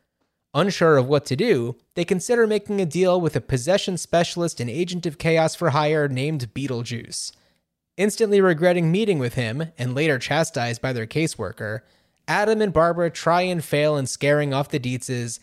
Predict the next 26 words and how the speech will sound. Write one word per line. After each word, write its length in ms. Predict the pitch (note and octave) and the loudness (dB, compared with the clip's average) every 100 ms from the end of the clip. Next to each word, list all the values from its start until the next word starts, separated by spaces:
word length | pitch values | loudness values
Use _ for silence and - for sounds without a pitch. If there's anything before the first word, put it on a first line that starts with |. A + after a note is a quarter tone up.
| _ _ - | _ _ -4
due 160 | C3+ | 0
to 100 | D#3 | 2
their 180 | C#3 A2+ | 2 -2
whimsical 520 | G#2+ D3 D3 C#3 C#3+ | 0 0 0 -2 -2
spirits. 640 | C3 - A2+ F2 - - - _ _ _ _ _ | -2 -6 -8 -10 -12 -16 -16 _ _ _ _ _
But 160 | A#2 G#2+ | -8 0
Beetlejuice 520 | E3 F#3+ D3+ F3+ - | 2 4 2 0 0
takes 280 | F3 E3+ E3+ | -2 -2 0
matters 400 | E3+ F#3+ F#3+ F3+ | 0 2 2 0
into 200 | F#3 G3+ | 2 4
his 160 | F3+ | 4
own 200 | F#3+ F#3 | 2 2
hands 360 | C3 C3+ C3+ C3+ | 2 0 -2 -4
and 140 | B2 | -8
scares 380 | - - F#3+ F#3 | -8 -2 0 0
them 160 | F#3+ E3+ | -2 -4
silly 500 | - A3 A2+ E2+ - _ | -2 -2 -2 -8 -16 _
until 280 | - A#2 C3 | -10 0 0
Barbara 400 | A2+ C#3+ E3 E3 | 4 2 2 0
sends 320 | - D3+ C#3+ | -2 -4 -2
him 100 | C3 | -2
back 240 | A#2 C3 D3 | -2 -2 -4
into 260 | D3 - | -6 -2
their 180 | C3+ A2 | -2 -2
town 360 | - D3+ D#3 D3 | -4 0 0 -2
model. 480 | A#2 G2 C2+ - | -4 -6 -8 -16